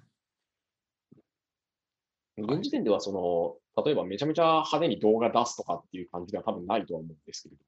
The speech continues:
Speaker 1: うん。
Speaker 2: 状態です。あの、一応プレスリリースとかでは文字を現実空間に重ねて表示するっていうことをやっておりまして、
Speaker 1: うん。うん、う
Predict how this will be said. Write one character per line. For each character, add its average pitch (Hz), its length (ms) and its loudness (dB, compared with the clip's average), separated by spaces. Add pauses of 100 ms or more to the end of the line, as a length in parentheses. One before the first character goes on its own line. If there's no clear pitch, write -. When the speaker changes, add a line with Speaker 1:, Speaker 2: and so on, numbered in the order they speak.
(140)
Speaker 1:
う 98 60 -4
ん。 73 280 -6 (600)
Speaker 2:
状 80 160 -14 (100)
態 - 100 -18
で - 80 -18
す。 - 240 -20
あ 101 60 -20
の、 - 400 -8
一 180 80 -10
応 214 160 -4
プ - 120 -10
レ 208 60 -4
ス 208 120 -4
リ 208 80 -4
リ 202 80 -2
ー - 20 -4
ス - 60 -12
と 92 80 -8
か 92 80 -4
で 82 80 -6
は - 180 -10
文 170 180 4
字 160 140 -2
を 78 180 -4 (760)
現 117 140 2
実 123 300 -2
空 110 160 2
間 110 200 -2
に 107 120 -4
重 107 120 -2 (100)
ね 104 100 0
て 107 120 -8
表 101 180 -2
示 - 40 -10
す 104 60 -2
る 107 80 0
っ - 20 -14
て 95 100 -12
い 76 40 -10
う - 20 -18
こ 71 80 -8
と 58 80 -8
を - 20 -6
や 71 100 -6
っ 73 40 -14
て - 140 -14
お 73 60 -10
り 80 80 -12
ま 85 100 -10
し - 180 -12
て、 78 280 -8 (140)
Speaker 1:
う 110 40 -6
ん。 101 40 -6
う - 20 -6
ん、 85 40 -8
う - 20 -10